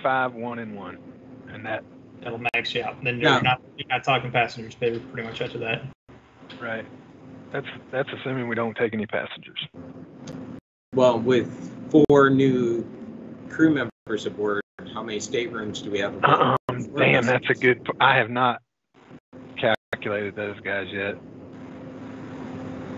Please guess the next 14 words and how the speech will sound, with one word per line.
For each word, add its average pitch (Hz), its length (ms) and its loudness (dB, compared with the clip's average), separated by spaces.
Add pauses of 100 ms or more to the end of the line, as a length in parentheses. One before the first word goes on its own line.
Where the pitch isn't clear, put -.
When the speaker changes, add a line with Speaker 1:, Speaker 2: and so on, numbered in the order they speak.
(600)
Speaker 1:
Um, 98 260 2
so 113 80 4
we 110 100 4
probably 113 320 8
need 110 140 2
to 101 100 2
remove 104 320 2
Speaker 2:
So 104 100 2 (180)
Speaker 1:
another. 135 120 8
Speaker 2:
that's, - 500 2
that's 135 220 2
two 139 140 2
staterooms. 123 640 2 (3250)
Speaker 3:
Well, 120 420 8